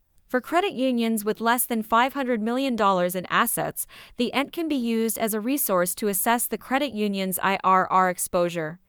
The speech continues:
If the credit union produces an N E V report, staff have the option of using the N E V test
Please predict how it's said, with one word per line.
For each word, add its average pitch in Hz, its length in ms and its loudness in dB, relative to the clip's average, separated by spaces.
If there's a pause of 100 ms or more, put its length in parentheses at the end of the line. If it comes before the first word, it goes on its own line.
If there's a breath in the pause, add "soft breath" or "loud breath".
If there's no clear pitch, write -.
(360 soft breath)
If 240 160 -2
the 277 80 2
credit 339 340 -2
union 226 400 0
produces 226 540 -2
an 190 180 -4
N 262 180 -2
E 247 200 -4
V 214 160 -2
report, 185 520 0
staff 254 460 0
have 240 180 -2
the 202 140 -6
option 208 380 0
of 180 120 -2
using 226 340 -2
the 202 140 -6
N 233 200 -2
E 233 180 -4
V 208 160 -2
test 170 500 -4